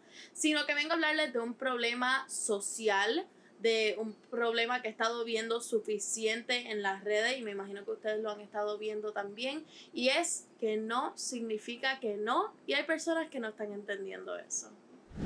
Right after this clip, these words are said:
Recientemente salieron una serie de videos en las redes sociales que muchas mujeres me enviaron de un hombre que estaba diciendo de que si él le compraba un trago a una mujer, si él invitaba a una mujer a su apartamento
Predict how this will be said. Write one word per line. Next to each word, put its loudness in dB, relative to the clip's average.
Recientemente 2
salieron -2
una -6
serie -2
de 0
videos -4
en -4
las 2
redes -6
sociales -6
que 0
muchas 0
mujeres -4
me -8
enviaron 0
de 4
un -2
hombre -2
que -4
estaba -4
diciendo -8
de -4
que -4
si -6
él 2
le -2
compraba 2
un -8
trago 2
a 0
una -4
mujer, -4
si -8
él -4
invitaba -4
a -8
una -4
mujer -4
a 0
su -8
apartamento 0